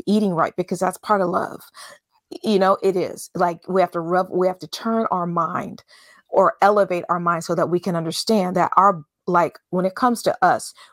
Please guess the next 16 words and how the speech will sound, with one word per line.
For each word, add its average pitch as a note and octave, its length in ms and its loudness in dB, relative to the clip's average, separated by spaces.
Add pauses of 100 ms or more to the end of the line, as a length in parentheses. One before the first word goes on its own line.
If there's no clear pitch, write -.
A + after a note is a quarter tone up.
(220)
it's F3+ 160 -2
holistic. F3 600 -2
It F3 140 -2
can't G3+ 200 -2
just F#3 220 -6
be F#3 80 0
one E3+ 240 -2
side. D3 320 -2
It - 60 -8
has - 180 -4
to D#3+ 140 -6
be D#3 180 -6 (440)
the F#3 160 2
other. D3 320 2 (340)
And, F3+ 320 2
and F3 340 0